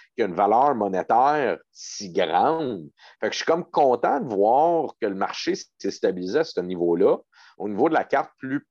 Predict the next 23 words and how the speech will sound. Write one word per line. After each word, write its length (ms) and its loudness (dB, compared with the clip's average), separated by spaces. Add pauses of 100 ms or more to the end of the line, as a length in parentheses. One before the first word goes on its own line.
(160)
populaire, 640 -2
si 160 -2
on 160 -2
veut. 340 0 (520)
Mais 140 -4
oui, 400 0
les, 300 -2
les 240 -2
prix 680 -6 (720)
pré-pandémie 1000 0
et 200 -10
après-pandémie, 1200 -2 (880)
il 100 -8
y 40 0
a 40 2
quand 160 0
même 160 0
une 100 2
augmentation, 760 -2
mais 100 -6
il 60 -8
y 60 -2
a 120 2